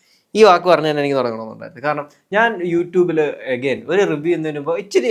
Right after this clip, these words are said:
എൻ്റെ സ്ക്രിപ്റ്റ് എഴുതി കഴിഞ്ഞിട്ട് ഞാൻ ഇച്ചിരി റിവ്യൂസ് റെഫർ ചെയ്യും. അതിൻ്റെ മെയിൻ പർപ്പസ് എന്ന് പറഞ്ഞാൽ തന്നെ എനിക്ക് ഉറപ്പാണ് ഞാൻ ഒരു പോയിന്റ് മിസ് ഔട്ട് ചെയ്യില്ലെന്ന്.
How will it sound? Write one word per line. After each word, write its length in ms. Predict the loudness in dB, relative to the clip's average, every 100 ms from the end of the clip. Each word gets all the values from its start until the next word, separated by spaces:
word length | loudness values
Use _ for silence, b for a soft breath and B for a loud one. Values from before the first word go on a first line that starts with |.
| 0
എൻ്റെ 140 | -2
സ്ക്രിപ്റ്റ് 260 | -4 -2 2
എഴുതി 120 | 2 2
കഴിഞ്ഞിട്ട് 280 | -2 -2 -2
ഞാൻ 140 | -4 -4
ഇച്ചിരി 200 | -8 -6 -6
റിവ്യൂസ് 400 | -8 -10 -8 -10
റെഫർ 200 | -10 -20
ചെയ്യും. 140 | -20 -12
അതിൻ്റെ 180 | -6 -4 -2
മെയിൻ 160 | -4 -2
പർപ്പസ് 340 | -4 -4 -12 -10
എന്ന് 120 | -8
പറഞ്ഞാൽ 260 | -8 -10 -12
തന്നെ 160 | -14 -16 b b b -4
എനിക്ക് 180 | 0 0
ഉറപ്പാണ് 300 | 0 -2 -2
ഞാൻ 180 | -4 -2 -6
ഒരു 100 | -4
പോയിന്റ് 280 | -6 -6 -8 -16
മിസ് 180 | -8 -8
ഔട്ട് 160 | -8 -12
ചെയ്യില്ലെന്ന്. 480 | -16 -16 -20 -20